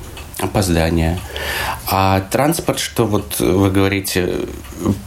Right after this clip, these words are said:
приезжает все-таки вовремя, когда его ждут, это во многом зависит от, э, диспетчеров, которые нами управляют,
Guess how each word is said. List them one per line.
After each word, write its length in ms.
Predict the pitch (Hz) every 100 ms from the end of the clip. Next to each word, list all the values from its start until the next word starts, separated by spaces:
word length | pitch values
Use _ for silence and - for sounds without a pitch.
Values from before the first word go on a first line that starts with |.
| -
приезжает 560 | - 104 101 101 95 92
все-таки 400 | - - 87 98
вовремя, 680 | 107 104 90 90 85 87 92 - - - - -
когда 240 | - 90 92
его 220 | 87 90
ждут, 420 | 90 90 87 85
это 480 | - - - 113 107
во 140 | 98 107
многом 380 | 110 120 113
зависит 560 | 101 104 110 107 101 -
от, 240 | 98 - -
э, 300 | 98 98 92
диспетчеров, 920 | 98 101 - 95 - 101 92 85 - - - -
которые 560 | - 101 92 90 87 87 -
нами 400 | 113 107 101 95 - -
управляют, 720 | 101 110 107 104 90 90 -